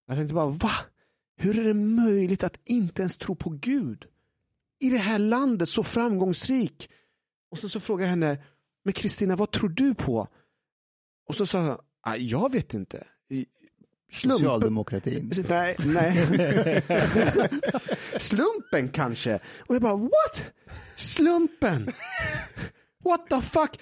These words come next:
Speaker 1: Har jag kommit till den här moderna världen? Till den här fina familjen?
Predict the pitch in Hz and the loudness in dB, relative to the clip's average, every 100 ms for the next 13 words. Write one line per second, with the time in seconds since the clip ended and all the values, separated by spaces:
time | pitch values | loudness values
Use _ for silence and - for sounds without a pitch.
0 | - - 285 320 330 320 294 240 214 285 | -8 -2 0 2 0 0 0 0 2 0
1 | 285 277 226 262 262 254 214 277 294 254 | 2 0 0 0 0 -2 0 0 2 0
2 | 190 120 - - _ - 247 208 233 - | 0 -2 -6 -20 _ -4 0 0 0 -2
3 | - 269 254 233 - 226 262 254 190 | 0 2 2 0 0 0 2 2 0